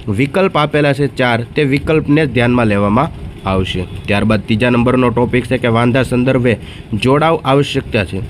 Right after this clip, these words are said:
જેના વિના વાંધો ધ્યાને લેવામાં નહીં આવે. મતલબ કે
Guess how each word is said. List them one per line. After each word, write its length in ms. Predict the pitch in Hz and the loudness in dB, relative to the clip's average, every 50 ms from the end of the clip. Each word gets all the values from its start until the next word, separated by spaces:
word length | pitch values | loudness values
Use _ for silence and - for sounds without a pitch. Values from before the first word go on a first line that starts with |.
| - - - - - 95 98 | -12 -14 -12 -10 -6 -2 0
જેના 280 | 123 127 139 147 156 151 143 127 117 113 | 2 2 2 2 2 0 0 0 0 2
વિના 300 | 131 143 170 156 117 98 - - - - - - - - 101 107 | 2 2 2 2 0 -2 -6 -10 -12 -14 -12 -10 -10 -8 -2 0
વાંધો 460 | 120 127 135 143 143 131 151 165 165 | 2 2 4 4 4 4 2 2 2
ધ્યાને 380 | 151 123 127 123 127 131 139 135 | 0 0 0 2 2 2 2 2
લેવામાં 540 | 131 123 117 117 117 117 113 127 147 170 175 - - - | 2 2 2 2 2 2 4 4 2 2 0 -4 -6 -2
નહીં 400 | 113 117 123 127 127 131 117 101 | 0 2 4 4 4 4 2 2
આવે. 160 | 92 90 87 92 - - - - - | 0 -2 -6 -8 -12 -16 -20 -12 -4
મતલબ 360 | - 104 107 107 123 127 123 123 127 | -2 -2 0 2 0 0 0 0 0
કે 100 | 127 | 0